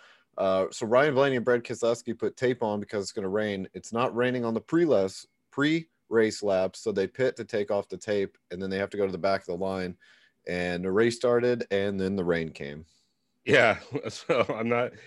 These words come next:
Speaker 2: you know, I technically, once again, we're just average fans. I don't know how far they could have gone with the tape on and not had an issue, but it was unfortunate they had to go to the back, um, immediately.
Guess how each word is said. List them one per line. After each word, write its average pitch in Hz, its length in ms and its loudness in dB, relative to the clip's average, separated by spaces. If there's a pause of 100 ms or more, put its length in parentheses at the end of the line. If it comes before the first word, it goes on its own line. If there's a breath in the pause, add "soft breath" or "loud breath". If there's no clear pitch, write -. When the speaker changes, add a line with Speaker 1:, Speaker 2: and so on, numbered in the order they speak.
(200 loud breath)
Speaker 2:
you - 80 -8
know, 107 180 4
I 113 320 4 (340)
technically, 120 720 2
once 101 220 0
again, 101 280 0
we're 98 180 0
just 95 260 -8
average 92 360 -4
fans. 98 380 -4
I 101 100 0
don't 104 160 2
know 95 120 0
how 107 160 2
far 104 460 2 (280 soft breath)
they 104 100 0
could 110 160 -2
have 98 100 2
gone 104 320 2
with 101 100 -2
the 104 80 -4
tape 104 360 -2 (120)
on 101 500 -2 (500)
and 92 320 -8 (340)
not 117 280 -2
had 151 160 4
an 147 140 6
issue, 135 600 2
but 104 200 0
it 104 40 2
was 101 200 0
unfortunate 101 600 2
they 98 140 4
had 95 140 2
to 92 40 -8
go 98 120 4
to 95 40 2
the 92 120 -4
back, 95 500 -2 (640 soft breath)
um, 90 380 -6 (760)
immediately. 104 760 -2